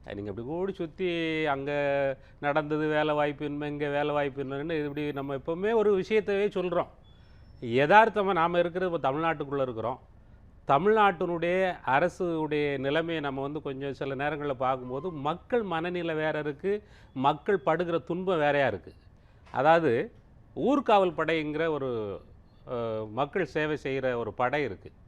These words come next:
அவர்களை வந்து நீங்க அரசுக்கு வேலைக்கு அமர்த்தினாலே, மிகப்பெரிய ஒரு சம்பளம் கொடுக்கணும், வேலை வாய்ப்பை உருவாக்குனாலே அவங்களுக்கு மி-, ஊதியம் அதிகம் கொடுக்கணும்.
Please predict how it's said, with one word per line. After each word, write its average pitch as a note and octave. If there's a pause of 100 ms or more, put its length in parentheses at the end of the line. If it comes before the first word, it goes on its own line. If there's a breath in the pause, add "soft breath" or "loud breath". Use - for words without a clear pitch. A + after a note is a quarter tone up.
அவர்களை D3
வந்து E3
நீங்க C3+
அரசுக்கு E3
வேலைக்கு D#3
அமர்த்தினாலே, C3+ (840)
மிகப்பெரிய A3
ஒரு F#3+
சம்பளம் E3
கொடுக்கணும், D#3+
வேலை F3+
வாய்ப்பை E3+
உருவாக்குனாலே E3
அவங்களுக்கு E3+
மி-, D#3+
ஊதியம் G3+
அதிகம் F3
கொடுக்கணும். A2